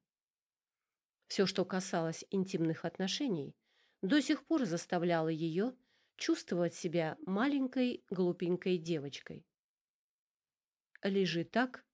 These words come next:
и ничего не бойся», сказал дракон,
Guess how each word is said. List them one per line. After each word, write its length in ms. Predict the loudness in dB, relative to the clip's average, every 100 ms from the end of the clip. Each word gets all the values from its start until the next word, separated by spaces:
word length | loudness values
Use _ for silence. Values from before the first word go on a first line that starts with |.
| _ _ _ _ 2
и 80 | 4
ничего 420 | 4 4 2 4
не 140 | 2
бойся», 520 | 2 0 0 -4 -14 -18 _ _ _ _ _
сказал 440 | -10 -2 0 0 0
дракон, 480 | -4 -4 0 0